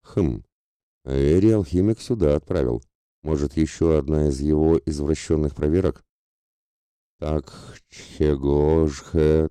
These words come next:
ты хочешь?» Я насмешливо хмыкнул и покачал головой. «У тебя нет ничего, что мне нужно», — сказал я. «Прибереги свои видения для более впечатлительных натур».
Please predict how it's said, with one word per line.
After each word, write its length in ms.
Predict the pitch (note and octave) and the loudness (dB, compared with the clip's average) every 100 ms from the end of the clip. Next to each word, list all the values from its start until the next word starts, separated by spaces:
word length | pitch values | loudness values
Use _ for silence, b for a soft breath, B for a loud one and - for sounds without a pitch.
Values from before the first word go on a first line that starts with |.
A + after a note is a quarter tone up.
| _ | _
ты 380 | - D2 D2+ D2+ | -4 0 2 2
хочешь?» 1500 | - - - D#2 E2+ G2+ E2+ - - B1 A#1+ A#1 G#1+ - - _ _ _ _ _ _ _ _ _ _ | -2 -16 -8 -2 2 4 2 0 -4 -2 -2 -2 -4 -8 -20 _ _ _ _ _ _ _ _ _ _
Я 140 | D3 E3 | -4 -2
насмешливо 580 | G2 - G#2+ F#2 E2 | 0 0 0 2 2
хмыкнул 480 | D#2 A2+ B2+ - E2 | 2 0 -2 0 0
и 60 | C#2+ | 0
покачал 440 | - D#2 - F2 | -2 -4 -2 0
головой. 440 | C2 B1+ B1+ C2 - _ _ _ _ _ _ _ - | 2 2 2 -2 -6 _ _ _ _ _ _ _ -8
«У 100 | F#2 | -2
тебя 300 | A#2 A#2 B2+ | 2 4 4
нет 180 | B2+ | 4
ничего, 440 | A2 G2+ A2 A2 A2 | 2 2 2 2 2
что 160 | - | 0
мне 140 | F#2 F2 | 0 2
нужно», — 400 | F#2 E2+ C#2+ A#1 _ | 2 2 -2 -4 _
сказал 360 | _ - B1+ B1 | _ -6 -2 0
я. 200 | B1 A1+ _ _ _ _ - | -2 -4 _ _ _ _ -8
«Прибереги 600 | E2+ F2+ F2+ F2 E2+ G2+ | -2 2 4 4 4 2
свои 280 | - F2 E2+ | 2 2 4
видения 640 | D#2+ C#2 F2 F#2+ F#2 F2+ | 2 0 2 2 2 2
для 220 | D2+ D#2+ | 2 0
более 400 | C2+ D2+ E2 F#2 | 2 4 4 4
впечатлительных 880 | E2+ - - E2 D#2 D#2 E2+ E2 D2 | 0 -6 -6 -4 -4 -2 0 0 -2
натур». 360 | C#2 D#2+ C#2+ | -4 0 -2